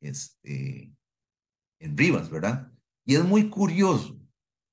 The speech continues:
porque esta estrategia militar de tomar el río San Juan, eh, de avanzar desde el territorio nacional, ojo, después, después de superar la, lo, lo,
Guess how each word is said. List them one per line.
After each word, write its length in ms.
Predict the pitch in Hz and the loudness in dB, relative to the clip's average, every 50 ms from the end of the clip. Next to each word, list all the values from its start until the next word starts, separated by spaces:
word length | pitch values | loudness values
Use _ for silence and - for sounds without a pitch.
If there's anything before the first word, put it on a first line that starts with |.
| _ _ - | _ _ -2
porque 320 | 117 117 - - - 127 | -2 0 0 0 0 0
esta 240 | 135 139 135 - 202 | 2 2 2 0 -2
estrategia 640 | 190 - - 208 185 180 - 185 180 165 160 165 170 | -2 -2 -2 -4 -4 -2 -2 -2 -2 -2 -2 -2 -2
militar 580 | 170 175 165 170 156 165 - 165 156 151 135 | -2 -2 -4 -4 -4 -2 0 0 2 2 0
de 80 | 95 92 | -2 -4
tomar 400 | - - - 87 87 98 120 135 | -6 -8 -8 -6 -2 0 0 0
el 140 | 156 160 151 | 0 0 -2
río 240 | 143 156 156 160 156 | -2 -2 -2 -2 -2
San 320 | 151 156 156 156 151 143 | -4 -6 -6 -6 -8 -6
Juan, 480 | 143 151 151 139 135 135 135 135 - - - _ _ _ _ _ _ _ | -2 0 4 4 4 4 4 2 -2 -6 -12 _ _ _ _ _ _ _
eh, 280 | 95 95 95 95 95 90 | -4 -4 -2 -2 -2 0
de 140 | 82 101 | 0 0
avanzar 680 | 95 95 92 92 92 95 - - 131 127 135 135 139 139 | 2 2 0 0 -2 -4 -4 0 2 2 2 2 0 -2
desde 240 | 139 131 113 95 101 | -2 -2 -2 -2 -4
el 140 | 98 90 - | -6 -8 -8
territorio 400 | - 87 90 87 - 101 104 123 | -8 -8 -8 -6 -4 -4 -2 0
nacional, 340 | 139 135 110 107 113 120 117 | 2 2 2 2 2 2 4
ojo, 300 | 120 131 104 87 85 82 | 4 2 2 0 -2 -4
después, 340 | 76 - - 196 220 214 - | -6 -6 -4 -2 -2 -2 -4
después 380 | 87 69 - - 95 104 101 | -6 -8 -6 -4 -4 -4 -4
de 80 | 151 175 | -4 -4
superar 560 | 180 214 214 - - 92 98 107 131 175 208 | -4 -4 -2 -2 0 0 2 2 2 2 0
la, 120 | 165 110 | 0 0
lo, 200 | 92 90 85 80 | -2 -4 -6 -8
lo, 120 | 76 76 | -10 -12